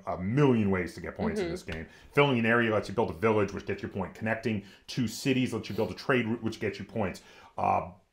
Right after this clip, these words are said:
Speaker 1: building on a tower lets you put a tower there, which gets you points. There's a ton of different ways to get points.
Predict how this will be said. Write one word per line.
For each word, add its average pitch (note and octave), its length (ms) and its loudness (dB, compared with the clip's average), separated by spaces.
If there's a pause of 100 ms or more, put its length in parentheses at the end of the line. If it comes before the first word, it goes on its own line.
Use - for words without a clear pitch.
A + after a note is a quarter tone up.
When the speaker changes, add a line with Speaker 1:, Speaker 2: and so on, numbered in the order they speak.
Speaker 1:
building C3+ 360 6
on A#2 140 2
a G2+ 40 0
tower B2+ 400 8
lets A2+ 160 0
you G2 60 -6
put G2 100 -6
a - 40 -8
tower C#3 420 6
there, C3+ 220 4
which A#2 220 -4
gets A#2 220 -6
you A2+ 100 -2
points. A2 320 -2
There's G2+ 140 -4
a G2 60 -4
ton A#2 160 -2
of G#2+ 80 -2
different G#2 180 -4
ways G2 200 0
to F#2 60 -12
get F2 200 -6
points. F#2+ 240 -4